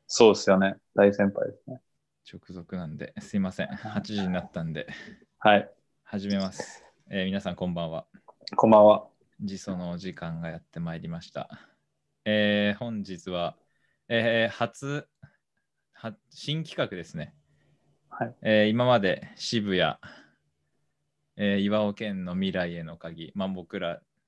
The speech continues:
Speaker 2: ボード中心の時差トークとかいろいろ、ね、この間プレビューマッチっていうのもやりましたけど、今回は新たにポジション別チャンネルを、チャンネルというか企画を作りまして、第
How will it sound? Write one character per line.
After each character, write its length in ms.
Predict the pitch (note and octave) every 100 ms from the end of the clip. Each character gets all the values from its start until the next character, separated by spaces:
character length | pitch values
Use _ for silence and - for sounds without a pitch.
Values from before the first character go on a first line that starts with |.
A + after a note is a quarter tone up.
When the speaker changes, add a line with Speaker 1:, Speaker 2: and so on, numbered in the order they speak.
| -
Speaker 2:
ボ 260 | F#2+ F2+
ー 20 | F2+
ド 140 | F2+
中 240 | - F#2
心 320 | E2+ F#2 F2 E2+
の 180 | E2 -
時 160 | F2+ F2
差 180 | F#2
ト 220 | F#2 G2 F2
ー 40 |
ク 100 | -
と 100 | F2+
か 120 | - G#2
い 80 |
ろ 160 | G#2 G2+
い 60 | G2
ろ、 180 | G2+ - - - _ - - - _ - - _ _ _ -
ね、 100 | A2+
こ 120 | A#2+
の 80 | A2
間 140 | G2+
プ 180 | - A#2+
レ 140 | A#2
ビ 140 | A2+ A2+
ュ 80 | A2
ー 20 |
マ 120 | G#2+
ッ 80 | G#2
チ 140 | -
っ 20 | -
て 80 |
い 40 | F#2+
う 20 |
の 60 | F2
も 100 | F2
や 60 |
り 60 | F2
ま 120 | F2+
し 80 | -
た 100 | A1+
け 80 | -
ど、 160 | C#2 - _ _ _ _ _ _ _ _ _ _ _
今 180 | - G#2+
回 200 | G2+ F2
は 180 | F2 - _
新 260 | G2 G2+ F#2
た 120 | E2
に 120 | E2
ポ 160 | - G2
ジ 80 | F#2+
シ 100 | G#2
ョ 60 |
ン 80 | G2
別 400 | F#2+ - F#2+ - _ _
チ 100 | -
ャ 60 | G2
ン 80 | F2+
ネ 120 | E2+
ル 140 | D#2+ D#2
を、 160 | B1+ _ _ _ _ -
チ 80 |
ャ 60 | G#2+
ン 20 |
ネ 60 | F2+
ル 80 | D#2+
と 80 |
い 20 | -
う 0 |
か 120 | -
企 140 | -
画 260 | F#2+ - -
を 60 | -
作 220 | - F2
り 80 | E2
ま 100 | E2+
し 100 | -
て、 160 | D#2 - - _ _ _ _ _ _ _ _ _
第 260 | A2 G2